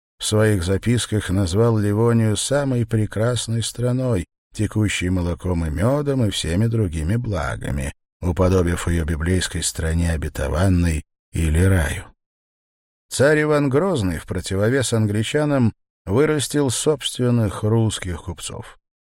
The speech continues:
В деле освоения русского севера и торговли с англичанами и другими иностранцами выдвинулся Никей Строганов, выдающийся русский предприниматель.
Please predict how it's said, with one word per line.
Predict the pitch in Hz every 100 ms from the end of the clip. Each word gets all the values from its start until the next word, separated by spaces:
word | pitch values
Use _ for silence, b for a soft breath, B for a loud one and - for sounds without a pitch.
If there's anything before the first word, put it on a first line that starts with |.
| _ _ -
В | 113
деле | 107 117 110
освоения | 104 104 110 117 107 104
русского | 110 101 101 95
севера | 90 - 117 110 92
и | 90
торговли | - 92 95 113 98
с | 90
англичанами | 90 90 87 - 101 117 104 92
и |
другими | 85 90 87 104 92 90
иностранцами | 82 80 - 123 131 - 123 120 107 _ _ _ _ -
выдвинулся | 82 143 165 170 170 165 - 147 139
Никей | 131 120 147 139
Строганов, | 117 - - 139 80 76 67 58 - _ _
выдающийся | - 92 90 87 120 110 - 92 - 87
русский | 85 85 - 82
предприниматель. | 87 85 - 90 101 85 - - -